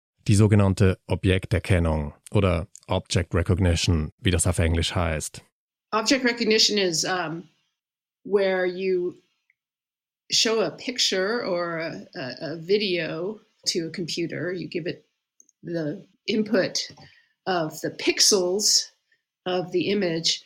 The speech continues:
Speaker 2: and it returns the label of the object.
Speaker 1: Ein Objekterkennungssystem ordnet einem Bild ein sogenanntes Label zu. Man könnte auch sagen, eine Beschriftung oder eine Bildbeschreibung. Das heißt, das System kann zum Beispiel das Bild einer Kaffeetasse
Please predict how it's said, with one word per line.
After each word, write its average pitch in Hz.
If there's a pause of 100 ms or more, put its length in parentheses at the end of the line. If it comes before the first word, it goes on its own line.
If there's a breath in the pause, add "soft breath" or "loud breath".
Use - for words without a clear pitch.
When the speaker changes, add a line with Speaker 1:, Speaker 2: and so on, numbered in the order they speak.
(480 soft breath)
Speaker 2:
and 180
it 247
returns 240 (400)
the 202
label 208
of 170
the 175
object. - (420)
Speaker 1:
Ein 107
Objekterkennungssystem 104
ordnet 95
einem 87
Bild 98
ein 87
sogenanntes 85
Label 87
zu. 78 (640)
Man 104
könnte 131
auch 123
sagen, 98
eine 82
Beschriftung 87 (180)
oder 98
eine 85
Bildbeschreibung. 82 (1300 soft breath)
Das -
heißt, 135
das 123
System 104
kann 95
zum 92
Beispiel 82
das 73
Bild 135
einer 92
Kaffeetasse 98